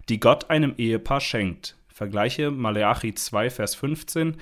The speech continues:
und Epheser fünf, Vers einunddreißig. Weite Teile der Kultur suggerieren, dass sich Sex kaum von zahlreichen anderen körperlichen Handlungen wie Sport oder Essen unterscheidet. Die Bibel jedoch lehrt,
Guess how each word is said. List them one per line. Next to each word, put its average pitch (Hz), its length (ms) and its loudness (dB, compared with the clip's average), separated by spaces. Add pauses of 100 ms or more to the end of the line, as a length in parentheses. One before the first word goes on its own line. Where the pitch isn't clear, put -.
(200)
und 113 160 -6
Epheser 107 380 -4
fünf, 113 340 -4
Vers 113 220 -6
einunddreißig. 104 840 -6 (1400)
Weite 170 380 4
Teile 196 340 4
der 113 140 2
Kultur 131 500 0
suggerieren, 123 760 2 (260)
dass 135 180 4
sich 143 200 0
Sex - 380 -2
kaum 196 400 4
von 117 220 0
zahlreichen 151 720 2
anderen 135 400 2
körperlichen 120 680 0
Handlungen 117 500 2
wie 101 80 0
Sport - 560 0
oder 120 240 -2
Essen 98 260 0
unterscheidet. 131 800 -2 (800)
Die 110 100 4
Bibel 107 360 2
jedoch 120 360 2
lehrt, 127 340 4